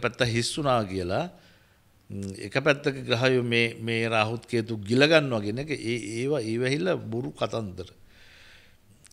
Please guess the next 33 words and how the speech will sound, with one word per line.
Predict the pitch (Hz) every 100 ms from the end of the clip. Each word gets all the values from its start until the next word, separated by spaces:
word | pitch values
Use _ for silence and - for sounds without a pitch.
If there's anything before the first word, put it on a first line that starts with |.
| - -
ඒ, | 95 92 85 - - - -
ඒ, | - 104 113 107
ඒ | 135 120
මේ | 123 123
සංසාරේ | 107 104 110 131 127 120 104 -
අපි | 95 110
කර්මයත් | - 98 92 135 120
මේ | 110 104
ධර්මයත් | 98 104 139 151 139
එක්ක | 139 175
මේ | 165 135
ජ්‍යොතිෂ | 131 131 170 -
යන්නේ. | 127 117 95 85 - - - - - - _ _ -
අපි | 98 165
කරපු | 175 180 175 175
කුසල | 131 110 156 151
සහ | 151
අකුසල | 156 135 104 127 143 135
බලෙන් | 110 107 113 98 - - _ - - - - - -
අපිට | 92 120 123
මිනිස්සු | 113 110 113 - 123 101
ආග්‍රහණය | 98 120 135 165 170
වෙ-, | 143
එක | 113 123
කාලයක්, | 120 117 160 165
එක | 113 143
කාලයක | 143 135 139 151
ඔන්න | 175 139 165 208 - - - - -
ඔය | 131 139
කියන | 151 143
රාජ්‍ය | 139 143 147
නායකයාට | 143 139 143 143
වෙන්න | 127 120 135